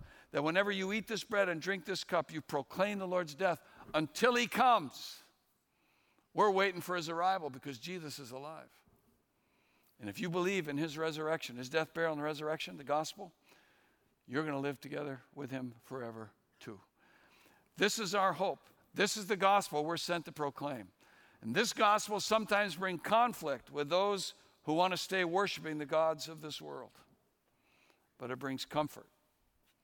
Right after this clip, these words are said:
hope, peace, and assurance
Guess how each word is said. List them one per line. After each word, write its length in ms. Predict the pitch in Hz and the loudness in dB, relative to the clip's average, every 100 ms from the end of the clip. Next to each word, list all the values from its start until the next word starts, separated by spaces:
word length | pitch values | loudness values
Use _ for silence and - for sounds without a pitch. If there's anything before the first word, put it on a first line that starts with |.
| _ _ _ _ _ _ _ _ _ _ _ _ | _ _ _ _ _ _ _ _ _ _ _ _
hope, 380 | - 160 175 - - - _ _ _ - _ _ _ _ | 0 2 2 0 -12 -20 _ _ _ -20 _ _ _ _
peace, 540 | - 180 180 - - - _ | -8 -4 -4 -4 -6 -10 _
and 100 | 160 | -8
assurance 640 | 156 - 131 101 - - | -6 -6 -8 -10 -16 -20